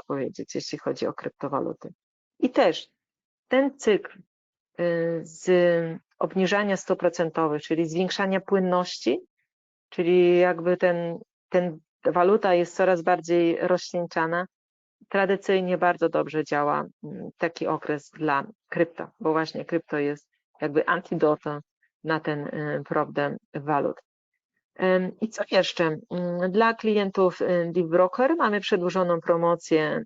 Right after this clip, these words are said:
y, sto dziesięć, y, tak naprawdę sto akcji i dziesięć E T F-ów. Y, jest prowizja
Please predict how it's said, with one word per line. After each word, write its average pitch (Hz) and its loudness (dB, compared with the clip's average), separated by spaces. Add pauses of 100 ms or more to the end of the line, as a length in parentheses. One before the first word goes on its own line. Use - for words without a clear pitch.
(100)
y, 160 -8 (560)
sto 185 2
dziesięć, 165 -4
y, 156 -10 (300)
tak - -6
naprawdę 175 0 (140)
sto - -4
akcji - -4 (360)
i 180 -4
dziesięć 190 0
E 170 4
T 170 4
F-ów. 170 0 (160)
Y, 165 -4 (160)
jest 180 -2
prowizja 190 0